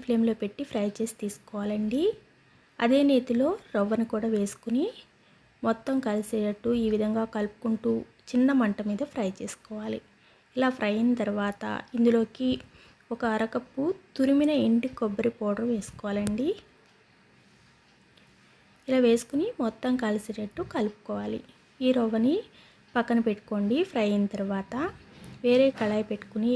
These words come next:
ఇందులోకి కప్పున్నర వరకు పంచదార వేసుకోండి. ఒక అరకప్పు వాటర్ యాడ్ చేసుకుని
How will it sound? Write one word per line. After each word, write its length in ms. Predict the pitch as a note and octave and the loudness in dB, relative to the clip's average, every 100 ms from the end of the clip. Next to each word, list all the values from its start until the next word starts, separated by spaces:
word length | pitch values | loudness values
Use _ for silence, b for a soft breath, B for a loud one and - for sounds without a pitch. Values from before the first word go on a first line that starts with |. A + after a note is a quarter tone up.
| B3+ - | 0 2
ఇందులోకి 400 | A#3 A#3+ A3+ - - | 4 4 2 -2 -6
కప్పున్నర 520 | G#3+ - A#3+ A#3+ G#3+ G#3 | -6 -2 0 2 2 0
వరకు 280 | G#3 - D4 E4+ | -2 -4 -4 -2
పంచదార 420 | G#3 G3+ G3 G3+ G3+ | 0 -2 -2 -6 -4
వేసుకోండి. 580 | G3+ G3+ - G#3 G3+ - - B B B B B - | -4 -6 -10 -8 -6 -8 -12 B B B B B -6
ఒక 120 | A#3 A#3+ A3+ | -2 -2 0
అరకప్పు 380 | A3+ A3+ A3+ A3 G#3+ | -2 -2 -4 -2 0
వాటర్ 300 | G3+ G#3 G#3+ | 0 -4 -4
యాడ్ 220 | G#3 G3+ - | -2 -4 -6
చేసుకుని 440 | G#3 - A#3 B3 | -8 -8 -2 0